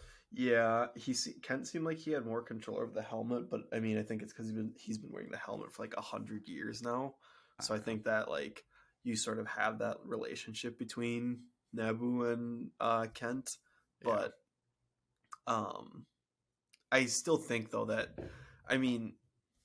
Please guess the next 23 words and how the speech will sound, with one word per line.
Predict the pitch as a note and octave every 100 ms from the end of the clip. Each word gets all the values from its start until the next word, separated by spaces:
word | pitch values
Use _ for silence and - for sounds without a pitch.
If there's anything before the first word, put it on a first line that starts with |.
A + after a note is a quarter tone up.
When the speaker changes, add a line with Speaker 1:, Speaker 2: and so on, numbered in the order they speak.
| _ _
Speaker 1:
they | C3+ C3
could | B2 C3+
have | G#2+ -
gone | G#2+ A2 A2
way | A2+
harder | A2 A2 A2+ A2+
with | A2 A2
Doctor | - A#2 A#2 B2+
Fate, | C#3 A#2
and | A#2
they |
could | A2+ A#2+
have | A2
shown, | - G#2+ A2 A#2 A2+ A2
like, | A#2+ G#2+
the | B2
stuff | - A2+ A2+
that | A#2+ A2+
goes | B2 A#2
on | A#2 A#2
inside | - A2+ - A2+ G#2+
the | A2
helmet. | A2 G2 G#2+ B2+ C#3+